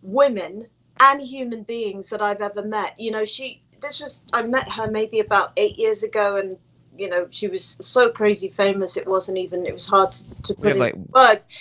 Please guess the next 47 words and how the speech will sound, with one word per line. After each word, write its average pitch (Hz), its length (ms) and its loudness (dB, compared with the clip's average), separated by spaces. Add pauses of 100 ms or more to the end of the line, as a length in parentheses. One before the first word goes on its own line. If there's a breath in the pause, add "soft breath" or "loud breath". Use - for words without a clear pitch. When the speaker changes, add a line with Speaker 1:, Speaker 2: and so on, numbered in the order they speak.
(220 loud breath)
Speaker 1:
But 247 140 4
I 247 160 6
saw 302 440 -2 (100)
a 262 300 2 (120)
film 311 280 2
that - 120 -14
she 208 180 -12
directed, 180 640 -8
which - 340 -10
she - 240 -10
did 202 140 -2
a 202 60 -6
brilliant 226 400 2
job 190 260 0
directing. 190 600 -2 (580 soft breath)
And 240 380 2
you 269 120 -6
would 302 140 -10
think 320 160 -4
somebody 285 400 -2
that 247 200 0
famous 247 460 -2
would, 240 200 -6 (200)
you 262 120 -6
know, 220 160 -2
have 233 200 -2
an 226 100 -4
entourage 208 600 0
of 185 100 -8
people 208 360 -4
around 202 360 2
them, 156 240 -14 (160)
you 226 160 -2
know, 175 220 0
when 202 160 -2
you 196 80 -4
go 196 140 2
into 196 220 -6
the 196 120 2
after 185 300 2
party 190 480 -2
and 180 100 -10
w-, 202 240 2
working, 233 520 4 (120)
walking 214 680 2 (160)
over 208 280 6
there. 160 320 -6